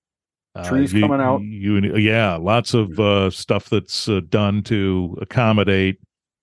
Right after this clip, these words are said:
Speaker 1: this kind of, uh, work. So nice and smooth after it's done, but,
Speaker 2: Right.
Speaker 1: uh, a little patience required in the, in the meantime.
Speaker 2: For I ninety-four proper, if, if you're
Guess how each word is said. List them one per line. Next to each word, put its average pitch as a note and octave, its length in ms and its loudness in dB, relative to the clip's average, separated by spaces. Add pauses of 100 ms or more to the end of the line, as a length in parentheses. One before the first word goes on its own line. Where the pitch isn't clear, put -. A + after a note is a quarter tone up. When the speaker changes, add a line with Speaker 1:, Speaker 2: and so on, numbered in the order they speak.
(140)
Speaker 1:
this G2 160 -4
kind F#2 380 0
of, E2+ 220 -2 (100)
uh, E2 260 0
work. F#2 400 0
So G2 400 0 (380)
nice A2 240 0
and A2+ 100 -4
smooth A#2+ 440 0
after G#2 340 -2
it's F#2 160 -8
done, C3+ 400 -2 (100)
but, G2+ 240 -6
Speaker 2:
Right. D#2+ 120 -4
Speaker 1:
uh, G2+ 320 4
a - 20 0
little G2+ 200 0
patience F#2+ 520 -2
required F2+ 680 2
in F#2 280 0
the, E2 280 0
in F#2 120 0
the E2+ 60 0
meantime. E2 760 -2 (400)
Speaker 2:
For B2 220 -4
I C#3 160 0
ninety-four A2 500 0
proper, D#2 500 -4
if, - 100 -18
if D2+ 180 -10
you're G2 400 2